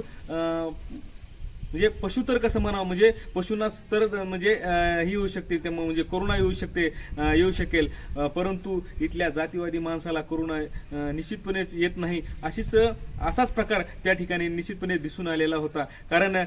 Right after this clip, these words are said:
भैयालाल कुटुंब, भैयालाल भोतमांगे यांच्या कुटुंबातील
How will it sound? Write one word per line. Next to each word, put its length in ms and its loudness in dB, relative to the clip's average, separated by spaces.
भैयालाल 400 -2
कुटुंब, 440 -6
भैयालाल 420 0
भोतमांगे 520 -4
यांच्या 240 -4
कुटुंबातील 760 -2